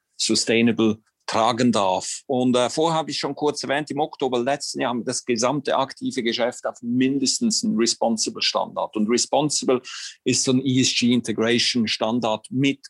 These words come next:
einem Klimaziel. Und auch das haben Sie vielleicht gelesen. Also bei sämtlichen aktiven Assets in den traditionellen Anlagenklassen, diesen Responsible-Produkten,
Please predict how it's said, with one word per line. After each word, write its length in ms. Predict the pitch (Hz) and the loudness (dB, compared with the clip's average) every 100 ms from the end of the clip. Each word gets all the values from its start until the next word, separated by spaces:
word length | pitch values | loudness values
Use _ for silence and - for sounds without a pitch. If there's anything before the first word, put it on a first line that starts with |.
| _ | _
einem 120 | 120 104 | -6 -4
Klimaziel. 760 | - 123 120 113 - 101 95 | 0 2 2 0 -2 -2 -2
Und 120 | 101 101 | -2 -4
auch 100 | - | -2
das 260 | 107 - | -2 0
haben 180 | 110 110 | 0 0
Sie 140 | 104 | 0
vielleicht 340 | 98 107 107 - | -2 -2 -2 -4
gelesen. 420 | 101 110 123 113 | -2 0 0 -4
Also 300 | 107 104 104 - - - _ - | -6 -4 -6 -8 -20 -20 _ -4
bei 100 | 117 | 0
sämtlichen 680 | - 127 135 131 131 - 127 | 2 2 0 2 0 0 0
aktiven 600 | 113 - - 110 - 107 | 0 -2 -4 -2 0 2
Assets 360 | 113 - - 120 | 2 0 -2 0
in 100 | 107 | 0
den 160 | 104 | 0
traditionellen 760 | - 110 107 - 107 107 104 104 | 0 -2 -2 -4 -2 0 0 0
Anlagenklassen, 920 | 131 131 127 127 123 110 - 107 104 | 2 2 2 -2 0 0 -2 -4 -4
diesen 240 | 101 104 | -2 0
Responsible-Produkten, 1200 | 104 - 120 131 - 107 123 123 113 107 - 113 | 0 2 0 0 0 0 0 0 0 0 0 -2